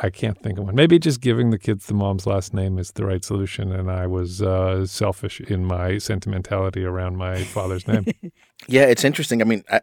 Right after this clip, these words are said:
Speaker 3: I have my mother's last name, and so I, so, like, my kids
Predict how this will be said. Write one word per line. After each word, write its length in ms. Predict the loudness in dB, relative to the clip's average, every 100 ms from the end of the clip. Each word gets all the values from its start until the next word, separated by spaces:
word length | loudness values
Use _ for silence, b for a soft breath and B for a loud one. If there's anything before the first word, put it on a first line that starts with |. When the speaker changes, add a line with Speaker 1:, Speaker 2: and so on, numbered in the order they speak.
| 2
Speaker 3:
I 80 | 2
have 260 | 4 2
my 140 | 4 2
mother's 400 | 2 2 2 2
last 240 | 0 0
name, 320 | -2 -2 -6 -4
and 280 | -2 -2 -2
so 340 | 0 2 2
I, 220 | 0 -2 -4
so, 180 | -2 0
like, 280 | 2 -2 -8 B B B B
my 220 | 0 0
kids 640 | 0 2 4 4 2 -6